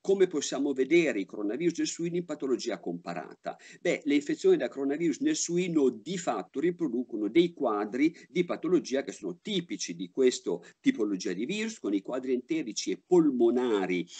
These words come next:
eh, che vanno, sono sicuramente predominanti rispetto alle forme nervose, però sicuramente tutti questi quadri, eh, sono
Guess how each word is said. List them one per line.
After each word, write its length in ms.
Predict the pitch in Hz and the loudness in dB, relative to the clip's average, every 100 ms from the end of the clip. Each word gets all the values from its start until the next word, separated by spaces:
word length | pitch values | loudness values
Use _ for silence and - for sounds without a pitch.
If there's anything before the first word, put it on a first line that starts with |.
| - | -12
eh, 220 | - 98 85 | -4 -4 -2
che 140 | 101 | -4
vanno, 280 | 95 104 104 | -4 -6 -6
sono 260 | - 110 | -4 -4
sicuramente 640 | 98 104 104 95 123 113 90 | -4 -8 -6 -2 -2 -2 -8
predominanti 920 | 147 139 107 104 123 131 110 92 - | -4 0 0 2 2 2 -2 -4 -10
rispetto 500 | 87 - 131 127 85 | -12 -6 -6 -6 -8
alle 100 | - | -8
forme 380 | - 165 151 175 | -6 -4 -2 -2
nervose, 680 | 240 131 95 - 95 156 156 - | -2 -4 -4 -4 -4 -6 -8 -10
però 280 | 240 143 87 | -6 -4 -2
sicuramente 960 | - 208 143 151 110 104 113 117 - _ | -2 -2 -4 -2 0 -2 -2 -6 -8 _
tutti 400 | - 233 175 - | -8 -6 -8 -12
questi 340 | - 170 175 202 | -6 -4 -4 -6
quadri, 560 | 113 82 87 101 107 - - | -6 -6 -4 -2 -2 -2 -8
eh, 140 | 87 | -8
sono 200 | - 185 | -2 0